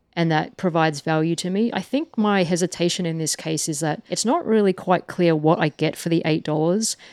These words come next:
And at the same time, it is also muddying the waters of what that blue check mark used to stand for. So it, it just doesn't feel very clear in terms of a feature, like, what it is. Like, what is this?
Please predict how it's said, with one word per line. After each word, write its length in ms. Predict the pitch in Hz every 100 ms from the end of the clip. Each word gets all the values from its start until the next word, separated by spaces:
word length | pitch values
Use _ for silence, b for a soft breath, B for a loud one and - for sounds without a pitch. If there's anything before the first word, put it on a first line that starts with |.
| B
And 140 | - 180
at 80 | 180
the 80 |
same 300 | 175 190 175
time, 560 | 170 - 175 170 156 156
it 140 | - 180
is 180 | 185
also 460 | 208 214 220 254 220
muddying 580 | 175 160 160 180 170 160
the 100 | 151
waters 640 | 143 147 165 175 160 151 -
of 320 | 165 156 151 - B B B 254
what 240 | 180 -
that 220 | 196 -
blue 160 | 175 170
check 280 | - 170 -
mark 280 | 151 -
used 260 | 170 160 -
to 80 | 156
stand 460 | - 160 156 165
for. 420 | 156 160 147 143 156
So 320 | - 165 165 -
it, 120 | 196 -
it 100 | -
just 260 | 240 -
doesn't 300 | - 254 254
feel 420 | - - 240 214 196
very 260 | 185 175
clear 580 | 165 - 170 165 175 185
in 140 | 180 170
terms 320 | 170 165 156
of 100 | 156
a 220 | 156 151 b b
feature, 600 | - 185 220 - 294 302
like, 180 | 185 160
what 320 | 160 160 196
it 80 | 165
is. 400 | 170 170 131 -
Like, 160 | 151
what 200 | 160 202 196
is 140 | 180
this? 360 | 180 160 -